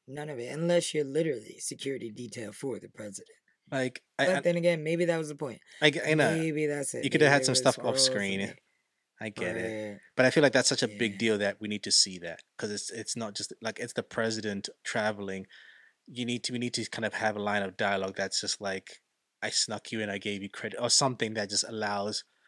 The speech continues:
Speaker 2: for a couple of helicopters to get into the airspace. You know, nobody was paying, like,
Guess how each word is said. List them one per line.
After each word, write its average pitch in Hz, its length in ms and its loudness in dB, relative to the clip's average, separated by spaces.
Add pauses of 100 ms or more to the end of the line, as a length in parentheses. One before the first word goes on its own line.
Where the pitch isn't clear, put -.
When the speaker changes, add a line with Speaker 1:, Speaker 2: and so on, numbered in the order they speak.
(140)
Speaker 2:
for 104 180 -8
a - 140 -6 (200)
couple 120 240 -6
of - 60 -8
helicopters 110 520 -8
to - 80 -18
get 117 120 -4
into 104 140 -8
the 101 140 -8
airspace. 104 600 0 (520)
You 117 100 -4
know, 101 240 -4 (500)
nobody 113 320 -4
was 104 80 -4
paying, 113 220 -10
like, 110 240 -4